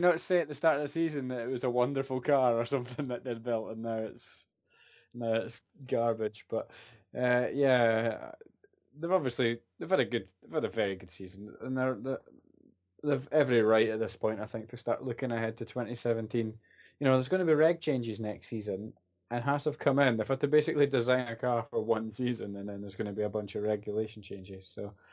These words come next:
uh, don't blame them for looking ahead. I think if you, if they told, I mean, what are we on? We're on Hungary, right? So we're midway through the season.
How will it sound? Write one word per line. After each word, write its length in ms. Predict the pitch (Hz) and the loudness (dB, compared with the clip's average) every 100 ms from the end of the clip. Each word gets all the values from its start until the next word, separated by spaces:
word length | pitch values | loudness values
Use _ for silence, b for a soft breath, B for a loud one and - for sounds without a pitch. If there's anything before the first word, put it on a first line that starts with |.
| B B B B B B _ _ _ 135 | B B B B B B _ _ _ -2
uh, 380 | 135 131 131 - - | 2 4 2 0 2
don't 200 | 165 123 | 4 4
blame 260 | 120 120 117 | 4 4 4
them 120 | 110 | 0
for 160 | 117 | 2
looking 280 | 113 107 110 | 4 4 2
ahead. 400 | 107 107 104 104 - _ _ _ _ _ _ _ _ _ _ - | 0 0 -2 -4 -12 _ _ _ _ _ _ _ _ _ _ -16
I 60 | 127 | -6
think 260 | 127 120 | -4 -2
if 80 | 117 | 0
you, 180 | 120 117 - | 0 -2 -4
if 360 | 139 123 120 120 | -2 -2 -4 0
they 120 | 135 | 0
told, 280 | - 175 160 | 4 4 6
I 40 | |
mean, 160 | 147 151 | 4 4
what 120 | 139 | 4
are 40 | |
we 100 | 143 | 4
on? 160 | 117 101 | 4 4
We're 160 | 113 | 2
on 80 | 123 | 0
Hungary, 460 | 117 110 101 95 95 | -2 -6 -4 -4 -2
right? 200 | 98 104 | -2 -4
So 100 | - | 0
we're 60 | 113 | 2
midway 540 | 131 147 139 127 127 | 6 4 4 0 -2
through 260 | 120 123 113 | -2 0 0
the 100 | 107 | 0
season. 420 | - 104 95 95 | -6 -8 -6 -8